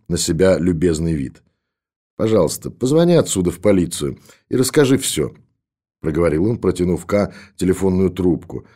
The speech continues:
словно хозяин дома, который гордится своим угощением. Когда К взял трубку, Мухтар набрал номер, заглянув в какую-то тетрадь. "Я знаком с помощником начальника службы безопасности Казым Беем", сказал К.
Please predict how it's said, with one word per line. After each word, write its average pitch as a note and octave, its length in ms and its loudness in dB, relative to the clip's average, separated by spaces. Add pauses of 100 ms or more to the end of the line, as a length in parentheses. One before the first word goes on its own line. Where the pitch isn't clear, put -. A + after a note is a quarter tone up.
словно G#2 280 0
хозяин F#2 540 2
дома, G#2 300 2
который F2+ 260 0
гордится E2+ 540 -2
своим E2+ 300 0
угощением. C#2 760 -6 (1160)
Когда F2 320 2
К G2 260 2
взял F2 260 2
трубку, G2 500 -4 (1040)
Мухтар C3 300 2
набрал C3 380 4
номер, F2+ 440 0 (280)
заглянув G2+ 480 0
в - 20 -16
какую-то F#2 380 0
тетрадь. D2 500 -4 (840)
"Я A2 300 4
знаком A#2 400 -2
с - 80 -8
помощником E2+ 580 -2
начальника F2 480 -2
службы E2 320 -4
безопасности E2+ 760 -4
Казым E2+ 500 -2
Беем", D2 400 -2 (240)
сказал C2+ 400 -8
К. A#1+ 300 -12